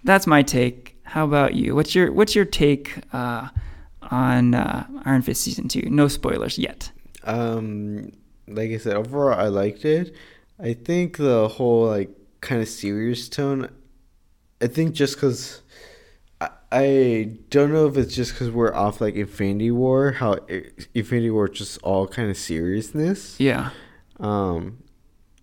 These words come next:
Speaker 2: and so it's kinda like Black Panther, but I think that's what I will,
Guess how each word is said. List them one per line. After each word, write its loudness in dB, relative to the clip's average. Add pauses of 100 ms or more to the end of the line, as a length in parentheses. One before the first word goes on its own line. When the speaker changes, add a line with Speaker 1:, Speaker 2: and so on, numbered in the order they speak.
(400)
Speaker 2:
and 0
so 2
it's 0
kinda 0
like -2
Black -2
Panther, -4 (440)
but 0
I 0
think 0
that's 0
what -2 (120)
I 2
will, -2